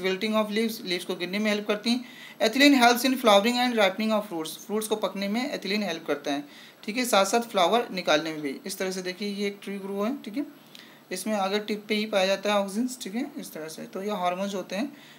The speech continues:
बहुत ही, यहाँ पर ये देखिए, टिप पे पाया जा रहा है ऑक्सिन्स hormone, जो कि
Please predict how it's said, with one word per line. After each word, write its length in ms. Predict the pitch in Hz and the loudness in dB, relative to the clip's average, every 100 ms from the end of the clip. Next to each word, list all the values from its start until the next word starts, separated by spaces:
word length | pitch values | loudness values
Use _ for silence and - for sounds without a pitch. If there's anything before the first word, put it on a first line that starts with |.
| - - | -6 2
बहुत 220 | 196 220 | 2 2
ही, 40 | |
यहाँ 140 | 208 175 | 0 0
पर 220 | 170 170 | -4 -6
ये 80 | 196 | -6
देखिए, 180 | 190 | -6
टिप 220 | 190 226 220 | -4 -4 -2
पे 80 | |
पाया 180 | 220 214 | 2 4
जा 100 | 214 | 6
रहा 140 | 220 240 | 4 2
है 60 | |
ऑक्सिन्स 360 | 190 165 175 175 | 0 -2 -8 -4
hormone, 320 | 170 151 147 | -4 -2 -6
जो 160 | 156 185 | -6 -8
कि 240 | 214 285 | -4 -4